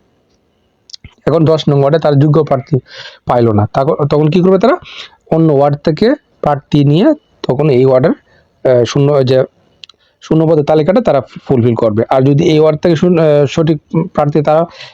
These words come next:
পেয়ে যায়, তাহলে অন্য ওয়ার্ড থেকে লোক নিবে না, এটা এখানে ব-,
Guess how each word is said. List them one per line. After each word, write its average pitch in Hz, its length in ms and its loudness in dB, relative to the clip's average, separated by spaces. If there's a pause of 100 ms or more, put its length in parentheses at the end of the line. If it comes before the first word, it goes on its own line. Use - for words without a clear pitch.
পেয়ে 156 200 2
যায়, 254 140 2
তাহলে 139 280 0
অন্য 143 220 2
ওয়ার্ড 127 180 -2
থেকে 123 160 -2
লোক 123 160 0 (120)
নিবে 120 240 2
না, 104 100 -8 (680)
এটা 143 160 0
এখানে 151 180 -2
ব-, 160 160 -2